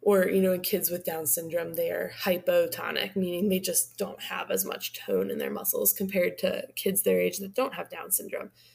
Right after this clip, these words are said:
When that comes, we're talking about things like headaches, T M J issues, and the like, that's such a,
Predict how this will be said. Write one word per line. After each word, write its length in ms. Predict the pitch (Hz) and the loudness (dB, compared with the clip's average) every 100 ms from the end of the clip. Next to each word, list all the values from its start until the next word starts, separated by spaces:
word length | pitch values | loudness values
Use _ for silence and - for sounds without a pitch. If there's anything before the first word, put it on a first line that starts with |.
| _ - | _ 2
When 160 | 220 | 2
that 180 | 226 233 | 2 0
comes, 360 | 254 254 247 - | 0 2 2 2
we're 140 | 214 | 0
talking 240 | 214 233 214 | 2 4 4
about 240 | 196 - | 4 0
things 240 | 208 202 | 2 4
like 220 | 196 180 - | 4 2 -2
headaches, 600 | - 190 185 190 - - | -2 0 0 2 0 0
T 200 | 202 185 | -2 -2
M 120 | 185 | -2
J 580 | 185 180 180 175 180 - | -2 0 0 0 -2 -4
issues, 720 | 190 185 190 185 180 180 - - _ _ _ | -4 -4 -2 -2 0 -2 -2 -10 _ _ _
and 140 | 196 196 | 0 2
the 40 | |
like, 440 | 190 196 196 196 - _ _ | 4 4 2 -2 -18 _ _
that's 260 | 196 233 - | -4 2 4
such 300 | 254 254 254 | 4 4 4
a, 420 | 233 208 196 196 | 4 4 4 2